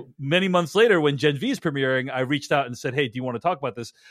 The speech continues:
Speaker 2: Uh, and you were really excited to do that, to do so. So,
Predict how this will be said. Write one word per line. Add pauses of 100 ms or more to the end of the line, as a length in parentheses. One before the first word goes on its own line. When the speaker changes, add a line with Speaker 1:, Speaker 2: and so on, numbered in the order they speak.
(200)
Speaker 2:
Uh,
and
you
were
really
excited
to
do
that, (140)
to
do
so.
So,